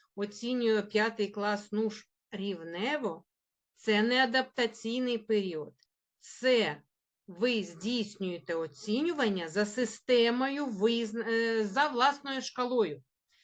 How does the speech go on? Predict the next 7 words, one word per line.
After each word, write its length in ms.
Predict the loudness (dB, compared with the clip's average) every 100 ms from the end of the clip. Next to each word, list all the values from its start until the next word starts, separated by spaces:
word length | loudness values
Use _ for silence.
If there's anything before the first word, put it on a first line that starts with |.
| _ _
І 120 | -8
тоді 340 | -4 -2 0 2
маєте 520 | 4 4 4 2 -4
визначити 760 | -4 -2 -4 -4 -8 -8 -10 -10
права 560 | -4 -2 0 0 0
педрадою, 720 | 2 0 2 2 0 -2 -6 -8 -14 _ _ _ _ _ _ _ -6
правила 480 | 2 4 4 2 0